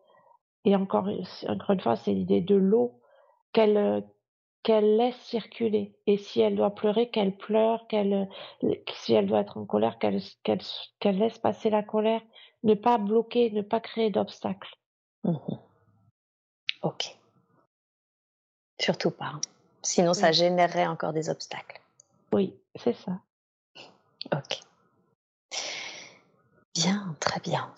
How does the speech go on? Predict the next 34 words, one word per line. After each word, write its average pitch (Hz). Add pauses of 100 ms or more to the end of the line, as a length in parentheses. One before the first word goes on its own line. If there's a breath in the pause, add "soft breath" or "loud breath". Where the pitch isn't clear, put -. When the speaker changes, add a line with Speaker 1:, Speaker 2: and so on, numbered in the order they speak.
(1200 loud breath)
Speaker 2:
Est-ce 202
que 330
du 175
coup -
les 220
parasites, 180
les 160
champignons 185
qu'elle 156
a, 196
les, 160
les 147
verrues 175
qu'elle 165
a, 220
tout 214
ça, 226
c'est 196
en 185
lien 185
aussi 208
justement 185
avec 170
ce -
parasitage 170
en 156
bonne 190
et 190
due 185
forme, 202
heu, 170 (500 loud breath)
qu'elle 180
subit ? 180
Speaker 1:
Oui. 170